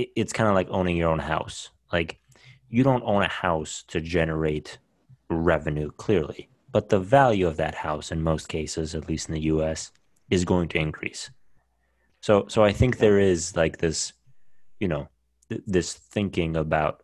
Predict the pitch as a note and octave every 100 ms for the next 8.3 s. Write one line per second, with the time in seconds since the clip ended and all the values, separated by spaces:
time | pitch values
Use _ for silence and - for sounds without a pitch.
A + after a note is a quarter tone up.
0 | - E2 D#2+ - D#2 E2 - D#2+ D#2+ D#2
1 | _ F2+ D#2+ - - D2+ - _ D#2+ D#2+
2 | D2+ D2+ - G2 E2+ - E2 D#2 D#2+ D#2+
3 | D#2+ D2+ D#2 D2+ D2+ _ _ - D#2 D2+
4 | D2+ D2+ - - F2+ - D#2 D2+ - E2
5 | D#2 D2+ D#2 D2+ D2 - F#2 D#2 D2+ -
6 | - - - E2 - D#2+ D#2 D#2 D#2 D#2
7 | D2+ D2 D#2 D2+ D2+ D2+ D2+ D#2 D2+ D2+
8 | - - E2+